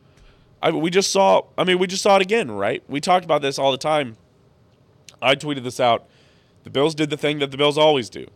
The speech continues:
The Bills play a good, great game, and then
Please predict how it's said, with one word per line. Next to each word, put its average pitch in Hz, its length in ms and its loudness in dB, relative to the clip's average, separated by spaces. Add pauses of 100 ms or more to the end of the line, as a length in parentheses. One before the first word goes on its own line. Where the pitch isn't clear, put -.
(100)
The 101 80 -14
Bills 123 320 2
play 123 280 -2
a 151 40 -2
good, 139 240 -6
great 127 240 -2
game, 110 320 -2 (800)
and 120 180 -2
then 127 380 -2